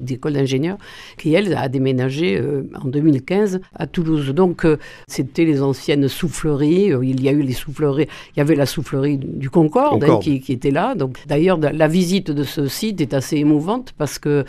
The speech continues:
Speaker 1: quand on parle Concorde, moi, ça me parle, et, et le Concorde n'y est plus, mais il est né ici, finalement. Puis, il n'y a pas que le Concorde. C'était la soufflerie pour les avions, la résistance des avions. Donc, euh,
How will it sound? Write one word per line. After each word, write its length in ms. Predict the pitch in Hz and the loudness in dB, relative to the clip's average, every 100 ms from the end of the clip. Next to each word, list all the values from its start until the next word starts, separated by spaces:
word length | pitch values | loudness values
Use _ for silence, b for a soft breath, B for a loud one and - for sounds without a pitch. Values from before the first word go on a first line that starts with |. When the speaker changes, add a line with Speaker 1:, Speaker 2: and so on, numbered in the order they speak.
| B - | B -4
Speaker 1:
quand 200 | 156 156 | 0 0
on 60 | |
parle 260 | 143 160 143 | 0 0 0
Concorde, 440 | 139 139 220 247 | -2 0 0 0
moi, 140 | 165 131 | 0 -2
ça 140 | 147 | -2
me 140 | 143 147 | -4 -2
parle, 300 | 208 240 151 | -4 -4 -6
et, 300 | 160 139 139 | 0 0 2
et 40 | 147 | -2
le 100 | 143 | -2
Concorde 420 | 147 147 165 147 | -2 0 0 2
n'y 220 | 139 143 | 2 2
est 60 | 135 | 2
plus, 260 | 127 240 | -2 -4
mais 80 | 233 | 0
il 160 | 147 156 | 2 4
est 80 | |
né 160 | 151 180 | 6 4
ici, 340 | 175 170 240 | 4 -2 -4
finalement. 500 | 202 135 139 139 135 123 | -4 -4 -2 -2 -2 -4
Puis, 180 | 127 139 | 0 0
il 120 | 127 | 0
n'y 60 | |
a 40 | 120 | -2
pas 80 | 135 | -2
que 380 | 123 127 - | -4 -6 -6
le 100 | 117 | -6
Concorde. 420 | 107 165 226 156 - | -2 -2 2 0 0
C'était 220 | - 135 135 | -8 -6 -2
la 100 | 135 | -4
soufflerie 520 | - 165 139 139 233 | -4 -6 -4 -2 -2
pour 160 | 160 | -2
les 180 | 135 127 | -4 0
avions, 240 | 139 170 196 | -2 0 0
la 80 | |
résistance 520 | 156 139 135 127 160 131 | 0 -2 -4 -4 -4 -2
des 140 | 127 | -2
avions. 300 | 131 170 220 B B B - | -2 -2 -8 B B B 2
Donc, 260 | 196 180 170 | 2 4 2
euh, 180 | 156 | 2